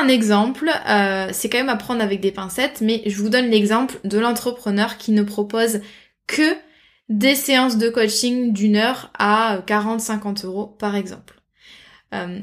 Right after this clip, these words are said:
c'est à prendre avec des pincettes parce que là, je suis pas du tout en train de dire qu'il faut pas vendre son temps et qu'il faut pas vendre de prestations, euh, de coaching à l'unité, des séances à l'unité. Mais dans cette, euh, dans cette hypothèse,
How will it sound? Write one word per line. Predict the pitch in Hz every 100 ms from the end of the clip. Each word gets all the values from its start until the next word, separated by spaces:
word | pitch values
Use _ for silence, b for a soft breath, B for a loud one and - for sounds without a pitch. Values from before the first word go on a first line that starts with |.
| 208
c'est | -
à | 240
prendre | 233 262
avec | 254 240
des | 233
pincettes | 233 226 269 262
parce | 214
que | 226
là, | 233
je | 208
suis | 208 202
pas | 220
du | 214 202 240 349 370
tout | 349 330
en | 262
train | 247 233
de | 233
dire | 254 277
qu'il | 202
faut | 208
pas | 202 -
vendre | 254 240 226
son | 214 214
temps | 208 220 -
et | 196
qu'il | 190
faut | 180
pas | - 247
vendre | 254 233
de | 214
prestations, | 202 202 202 190 - 214 208 B B B B -
euh, | 190 180 185
de | 190 233
coaching | 233 214 - 233 226 -
à | 208
l'unité, | 208 208 202 202 202 -
des | 190
séances | 190 - 214 208
à | 196
l'unité. | 185 185 180 185 269 302 B B B B _ _ -
Mais | 214 233 233 240 - _ _ _ 196
dans | 277 381
cette, | 320 214 214
euh, | 208 202 196 190
dans | 208
cette | 214 214 233
hypothèse, | 208 196 202 247 269